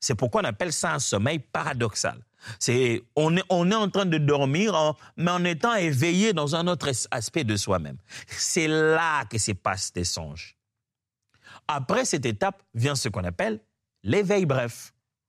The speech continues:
qui dure quelques secondes ou quelques minutes. C'est pour ça que quand tu dormais, tu étais en train de dormir à gauche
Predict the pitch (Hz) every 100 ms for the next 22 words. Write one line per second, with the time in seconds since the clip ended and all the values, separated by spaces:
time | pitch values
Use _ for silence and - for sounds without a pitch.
0 | _ _ _ _ _ _ - 156 131 113
1 | 165 135 - - 208 - 185 190 143 147
2 | 180 - _ _ _ _ _ _ - 151
3 | 165 170 160 - 196 175 185 156 143 135
4 | - _ - - 147 147 139 202 160 139
5 | 180 165 160 151 151 156 147 101 - 175
6 | 175 190 165 147 156 139 131 127 113 113
7 | 185 202 -